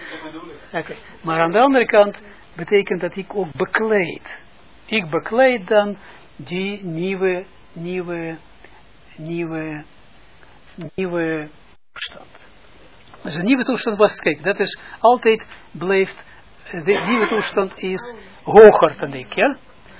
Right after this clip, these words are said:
Maar ik kom dan, ik bekleed dan, wat betekent dat? Dat Zeeranpin de maalgoed. We hebben gezien, Zeeranpin veel, veel groter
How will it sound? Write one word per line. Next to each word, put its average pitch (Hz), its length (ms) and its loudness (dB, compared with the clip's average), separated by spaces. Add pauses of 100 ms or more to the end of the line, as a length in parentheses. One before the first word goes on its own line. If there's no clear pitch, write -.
(340)
Maar - 140 -6
ik 254 140 -2
kom 233 280 4
dan, 208 240 8
ik 165 260 -12
bekleed 233 580 0
dan, 190 240 -2 (400)
wat 196 160 2
betekent 185 420 -4
dat? - 240 -18 (380)
Dat 160 200 -12
Zeeranpin 214 540 -2
de 175 80 -6
maalgoed. - 520 -12 (1200)
We 165 60 -16
hebben 175 200 -4
gezien, 196 480 -6
Zeeranpin 170 720 -8 (680)
veel, 165 580 -10
veel 160 600 -10 (1160)
groter 160 720 -6